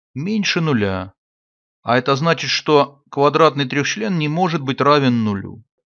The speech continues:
Делим на него обе части уравнения и получаем икс минус единица должно быть равно нулю,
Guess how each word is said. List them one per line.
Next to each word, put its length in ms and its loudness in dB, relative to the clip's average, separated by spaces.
Делим 400 0
на 60 2
него 240 4
обе 160 0
части 320 0
уравнения 680 -4
и 160 -8
получаем 760 -2
икс 280 -10
минус 280 -4
единица 480 -4
должно 340 -2
быть 160 -6
равно 300 0
нулю, 420 -8